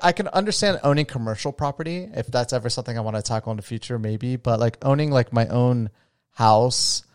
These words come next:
or owning, like, my own condominium, I never really thought I would ever do that.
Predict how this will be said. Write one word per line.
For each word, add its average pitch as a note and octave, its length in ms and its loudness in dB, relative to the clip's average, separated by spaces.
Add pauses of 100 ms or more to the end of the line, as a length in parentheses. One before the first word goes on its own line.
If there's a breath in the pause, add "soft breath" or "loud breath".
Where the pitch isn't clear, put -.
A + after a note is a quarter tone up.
(420)
or G#2+ 380 4
owning, B2 240 0
like, A2+ 180 -2
my A2+ 160 0
own A2 140 0
condominium, B2 880 -2
I - 140 -2
never A#2 240 2
really A2+ 200 4
thought A2 200 0
I A2 60 4
would G#2 140 2
ever G#2 140 -2
do A2+ 180 -4
that. C#3 340 0